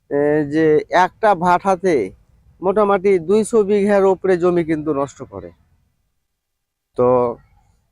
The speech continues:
তাহলে তিরিশটা ভাটাতে, একটা ভাটাতে যদি দুইশো বিঘা জমি নষ্ট করে, তাহলে তিরিশটা ভাটাতে কত বিঘা জমি নষ্ট করে? আর তাহলে আমরা যে, যে ফসল যে দেখেন,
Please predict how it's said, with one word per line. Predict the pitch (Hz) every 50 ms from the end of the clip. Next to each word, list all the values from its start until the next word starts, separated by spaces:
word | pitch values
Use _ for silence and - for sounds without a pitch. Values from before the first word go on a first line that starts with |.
| _ -
তাহলে | 147 156 165
তিরিশটা | 165 _ 214 214 208 226 233 202 - - 240 233
ভাটাতে, | 185 196 190 180 180 208 214 190 - 226 214 180 175 196 262 - _ _ _ _ _ _ _ _ _ _ _ _
একটা | - 180 196 190 - _ - 226 226 226 - - - - -
ভাটাতে | 131 165 175 185 208 214 202 226 240 247
যদি | 214 240 240 208 240 240 226
দুইশো | 180 151 151 196 233 240 - 277 247
বিঘা | 226 240 233 220 226 214
জমি | 202 208 214 208 202
নষ্ট | 196 196 190 - -
করে, | 202 175 170 180 175 165 160
তাহলে | - 165 170 175 175
তিরিশটা | 165 _ - 196 202 220 233 - - - 254 233
ভাটাতে | 202 202 208 208 214 226 214 - 233 220 190 202 - - _ _ _ _ _ _ _ _ _ _
কত | - 214 226 220 -
বিঘা | 247 240 254 247 240 233
জমি | 214 233 220 220 220
নষ্ট | 208 208 202 - - 208
করে? | 190 175 185 175 170 170 180 _ _ _ _ _ _ _ _ _ _ _
আর | - 123 135 139 - _
তাহলে | 175 180 196 214 233 233 226 214
আমরা | 196 214 220 214 226 220 202 190 190
যে, | 190 190 202 202
যে | 196 208 196
ফসল | - - 208 214 202 - 220 214 190 165
যে | 156 180 180
দেখেন, | 165 156 180 185 - 208 214 202 170 151 160 175 208